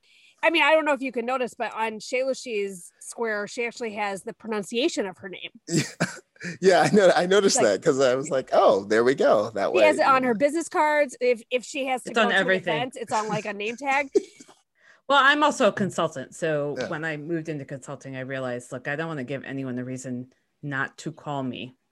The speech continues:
Speaker 2: <laughs> Right, right, right.
Speaker 3: Before I jumped on the call, I was just, like, looking at the, you know, the information, and I was like,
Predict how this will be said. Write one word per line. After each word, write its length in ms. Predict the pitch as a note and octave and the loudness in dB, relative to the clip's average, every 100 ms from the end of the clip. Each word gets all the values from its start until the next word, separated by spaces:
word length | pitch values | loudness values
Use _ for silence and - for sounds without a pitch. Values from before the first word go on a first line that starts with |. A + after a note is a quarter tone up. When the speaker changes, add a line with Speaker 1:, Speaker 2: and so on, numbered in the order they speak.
| _ - | _ -10
Speaker 2:
<laughs> 0 | |
Right, 420 | B2+ - - E4 - | -6 -2 0 0 -2
right, 280 | G#2 G#1+ - _ _ | -6 -6 -12 _ _
right. 300 | A#2 G#2 C#2 - _ _ _ - | -6 -4 -4 -10 _ _ _ -14
Speaker 3:
Before 300 | E3+ - F#3+ | -12 -2 2
I 120 | E3+ D3+ | 2 2
jumped 300 | E3 D3 D#3 | -4 -6 -6
on 100 | C#3+ | -8
the 60 | |
call, 220 | C#3 A3+ G#3+ | -4 0 2
I 120 | C#3+ | 2
was 180 | C#3+ - | -2 -8
just, 180 | C#3 | -12
like, 160 | C#3 C3 | -12 -8
looking 300 | C#3 - C3+ | -10 -8 -6
at 140 | B2+ - | -6 -4
the, 160 | B2+ A2+ | -4 -4
you 80 | |
know, 160 | C3 C3+ | -6 -6
the 100 | C3+ | -6
information, 520 | C3 C3+ C#3+ D3+ D3+ | -8 -8 -8 -8 -8
and 100 | C3+ | -6
I 60 | C3+ | -6
was 140 | C3+ C#3 | -4 -6
like, 180 | C3 | -8